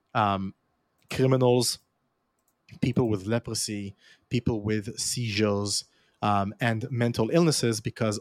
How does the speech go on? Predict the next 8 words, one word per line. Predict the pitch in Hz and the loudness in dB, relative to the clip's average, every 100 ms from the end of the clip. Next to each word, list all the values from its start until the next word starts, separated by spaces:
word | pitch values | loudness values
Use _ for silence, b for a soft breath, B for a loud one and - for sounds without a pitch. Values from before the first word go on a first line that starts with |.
| - | 4
all | 139 | 6
of | 170 135 | 6 2
these | 127 110 98 - - _ _ - | -4 -4 -4 -4 -6 _ _ -14
afflictions | - 180 - - 120 127 127 - | -4 -2 0 2 2 0 -4 -2
or | 110 98 95 92 | -2 -2 -4 -8
states | - - 202 160 - - - b b b - | -4 4 4 4 2 -2 -4 b b b 0
were | 120 110 | 2 2
deemed | 120 123 135 127 | 0 0 0 -4